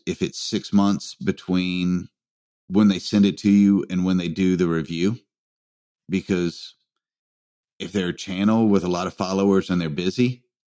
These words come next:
especially if it's a second job, it's gonna take 'em a while to get to it. So if you're gonna send 'em something, just assume that it's gonna be gone for a year.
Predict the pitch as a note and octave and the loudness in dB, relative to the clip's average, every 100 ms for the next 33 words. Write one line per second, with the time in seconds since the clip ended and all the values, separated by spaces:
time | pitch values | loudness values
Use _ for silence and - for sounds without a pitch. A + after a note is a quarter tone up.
0 | - - - G2+ - F#2+ F#2 - D#2+ - | -18 -12 -8 -4 0 0 -2 -8 -14 -12
1 | E2 C#2 C#2 E2 E2+ G2+ G2+ _ _ _ | -10 -8 -8 -8 -6 -6 -8 _ _ _
2 | _ _ _ _ _ _ _ _ _ - | _ _ _ _ _ _ _ _ _ -6
3 | G2+ G#2 F2+ G2 E2+ F2+ F2 F2 E2 D2 | -4 -2 -2 -2 -4 -2 0 0 -2 -6
4 | D#2 - E2+ C#2 B1+ _ _ _ _ _ | -10 -10 -8 -8 -8 _ _ _ _ _
5 | _ - G#2+ C3 C#3+ B2+ - B2+ A#2+ A2+ | _ 2 4 6 6 4 2 4 6 6
6 | G2+ G#2 F#2 - F#2 F2+ E2 _ _ _ | 4 0 0 0 -2 -2 -4 _ _ _
7 | - A#2 - A2 - - G#2+ G#2 G2 F2+ | 2 2 2 -4 -4 2 4 6 6 4
8 | - G2+ F2+ E2+ E2+ D#2+ - D2+ D#2 C#2+ | 0 0 0 0 -2 -4 -4 -6 -6 -8
9 | A1+ | -12